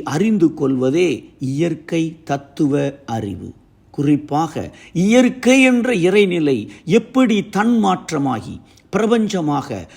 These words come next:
உயிரினங்களாகவும் இயங்குகிறது என்பதை பற்றிய அறிவே உச்சபட்ச அறிவாகும்.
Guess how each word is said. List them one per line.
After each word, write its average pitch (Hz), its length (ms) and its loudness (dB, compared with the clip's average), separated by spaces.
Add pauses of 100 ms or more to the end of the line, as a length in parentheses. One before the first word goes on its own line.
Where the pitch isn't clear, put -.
(140)
உயிரினங்களாகவும் 233 1200 2
இயங்குகிறது 190 800 2 (160)
என்பதை 156 500 -2
பற்றிய 123 600 -4
அறிவே 131 440 -2 (180)
உச்சபட்ச 143 840 -8
அறிவாகும். 104 640 -10